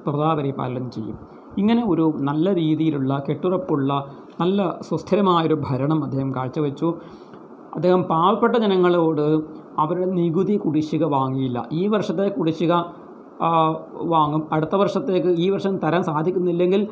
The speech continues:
അടുത്ത വർഷം തന്നാൽ മതി എന്ന് പറയും. അടുത്ത വർഷം തരാൻ സാധിക്കുന്നില്ല, അവർ പാ-, ദരിദ്രന്മാരാണെങ്കിൽ അവരെ നിർബന്ധിച്ച്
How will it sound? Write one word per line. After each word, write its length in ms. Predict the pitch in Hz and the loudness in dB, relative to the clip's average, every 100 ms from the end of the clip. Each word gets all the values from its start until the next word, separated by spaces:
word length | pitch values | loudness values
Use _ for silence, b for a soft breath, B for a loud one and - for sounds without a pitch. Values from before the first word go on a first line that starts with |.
| B - | B -10
അടുത്ത 300 | - - - | -2 -2 0
വർഷം 340 | 220 196 190 170 | 0 2 0 2
തന്നാൽ 200 | 165 165 | 2 2
മതി 200 | 156 143 | 0 0
എന്ന് 120 | 143 | -2
പറയും. 320 | 131 127 139 - B B | -2 -2 -4 -6 B B
അടുത്ത 180 | 160 151 | -4 0
വർഷം 260 | 196 185 185 175 - - - 151 | 2 2 0 -2 -8 -20 -6 -2
തരാൻ 180 | 160 | 0
സാധിക്കുന്നില്ല, 540 | 165 151 156 - 160 156 | 0 0 0 0 0 0
അവർ 160 | 151 | 0
പാ-, 300 | 156 131 143 | -2 -2 -4
ദരിദ്രന്മാരാണെങ്കിൽ 920 | 170 143 143 180 208 208 202 190 185 175 175 B - - | -2 -2 0 0 2 2 2 2 4 2 0 B -12 -2
അവരെ 240 | 151 160 | 0 0
നിർബന്ധിച്ച് 640 | 156 156 156 156 151 160 | 0 0 0 -2 0 0